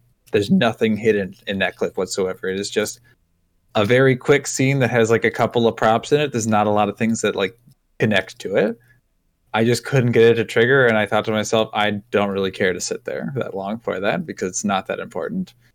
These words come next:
Sure, I'll have to do anything over again to, if I really wanna get all the trophies and achievements in it again. Whatever. I just wanna,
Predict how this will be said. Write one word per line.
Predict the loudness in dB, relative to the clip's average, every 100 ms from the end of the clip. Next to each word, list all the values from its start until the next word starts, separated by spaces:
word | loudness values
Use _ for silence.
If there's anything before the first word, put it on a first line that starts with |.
| -10
Sure, | 0 0 0 _ -4
I'll | -2
have | -2
to | -6
do | -4 -2
anything | 0 -2 -4
over | -2 -2 -2
again | 0 0 -2 -6 _ _ _ -2
to, | 0 2 0 -6 _ -8
if | 0
I |
really | 0 2 2 2
wanna | 2 0
get | 0
all | 0
the | -2
trophies | 0 0 0 -4
and | -4
achievements | -4 -2 -2 -2 -2
in | -2
it | -2
again. | -2 -2 -4 _ _ _ _ _ _ _ _ _ _ _ _ _ -4
Whatever. | 0 2 2 0 0 2
I | 4 2
just | 2
wanna, | -2